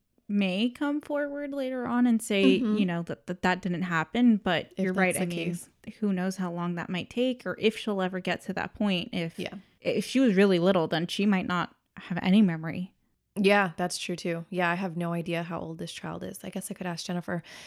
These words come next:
Speaker 2: Um, but I've definitely seen multiple cases of children being coached by their parent to make allegations against the other parent or against family members or,
Speaker 1: Mm-hmm.
Speaker 2: you know, and then, and then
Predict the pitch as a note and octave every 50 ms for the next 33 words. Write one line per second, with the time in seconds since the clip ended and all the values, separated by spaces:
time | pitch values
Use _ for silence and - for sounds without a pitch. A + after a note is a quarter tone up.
0 | - - - - G#3 G3 F#3+ F#3 F3+ E3+ - F#3+ G#3 G3+ G3 G3+ G3 F3+ A3 F#3+
1 | F#3+ - A3 G#3+ G3+ - G#3 G#3 G3+ G3+ G3 - - - - G3 F#3+ F#3 F#3 F3+
2 | F3+ F3+ F3+ E3 _ _ _ _ _ _ _ _ - F3+ F3+ F3 E3+ E3 E3+ -
3 | G3+ G3 A3 G#3+ - G#3+ G3 F#3+ - - F#3 F3+ F3+ F3 F3 E3+ - - F3+ E3
4 | D#3+ - - - E3 E3 D#3+ F#3+ F3 F3 F3 F3 E3+ E3+ E3+ - - D#3+ E3 D#3+
5 | - - - F3+ F3+ F#3 F#3+ F#3+ F#3+ G3 - - - - G3 - _ _ _ -
6 | - - G3 F#3+ F3+ E3+ E3 E3+ G3 A#3 - - - - - - - - - -
7 | - - - G3+ F#3+ F#3 F3 - E3+ F3 F3+ F3+ F3 F3 F3 E3+ E3+ - - F#3+
8 | F3+ F#3 F3+ F#3+ F3+ F3+ F3 E3+ E3+ - - F#3 - F#3 F3 F#3 F3+ F3+ F3+ -
9 | - F#3 F3+ F3 F3 E3+ E3+ E3+ E3+ E3+ - - - - F#3 F3 E3+ E3+ E3+ E3+
10 | E3+ E3+ E3 F3+ E3+ E3 - - - F3 E3+ F3 F3 F3 E3+ E3+ E3+ E3+ D#3+ E3+
11 | E3+ E3+ E3+ E3+ E3+ E3+ G#3+ G3 E3+ E3 G3+ A3 A3+ A#3 - _ _ _ - G#3+
12 | G3 F3+ F3 F3+ F3+ F3+ F3+ - - F3 F3 F#3 F3+ F3 F3 E3+